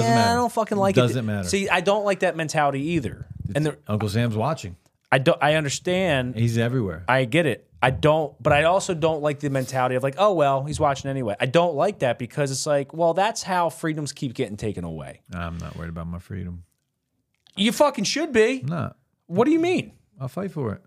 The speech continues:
Speaker 2: if I have to. I got guns.
Speaker 1: It's already being fucking taken away from you now.
Speaker 2: I, I still do what I want. Do
Speaker 1: And
Speaker 2: you
Speaker 1: to
Speaker 2: still do what you want?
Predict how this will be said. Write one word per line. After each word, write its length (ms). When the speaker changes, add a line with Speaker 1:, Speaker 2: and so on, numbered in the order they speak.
Speaker 2:
if 60
I 60
have 200
to. 140
I 40
got 180
guns. 500
Speaker 1:
It's 160
already 300
being 240
fucking 300
taken 240
away 180
from 180
you 80
now. 480
Speaker 2:
I, 40
I 20
still 220
do 180
what 160
I 60
want. 340
Do 80
Speaker 1:
And 40
Speaker 2:
you 60
Speaker 1:
to 80
Speaker 2:
still 160
do 200
what 100
you 120
want? 280